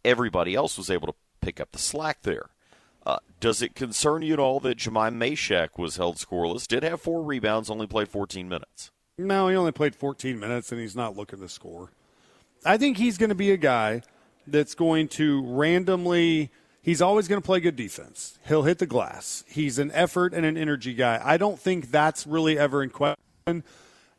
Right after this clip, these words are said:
Speaker 2: And so you also go into the game not really expecting it. Like, if you're playing a big game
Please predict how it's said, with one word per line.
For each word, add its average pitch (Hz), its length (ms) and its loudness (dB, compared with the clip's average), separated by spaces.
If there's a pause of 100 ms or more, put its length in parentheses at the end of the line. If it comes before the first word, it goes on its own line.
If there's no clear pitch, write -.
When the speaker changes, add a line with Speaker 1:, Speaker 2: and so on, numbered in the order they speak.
Speaker 2:
And 170 140 2
so 185 140 2
you 190 240 4
also 240 300 4
go 202 240 4
into 190 160 2
the 160 100 2
game 185 380 2
not 190 180 2
really 226 220 4
expecting 151 640 0
it. - 160 -12
Like, 151 160 2
if 160 80 -2
you're 226 140 0
playing 269 240 2
a 156 60 4
big 160 260 2
game 175 460 2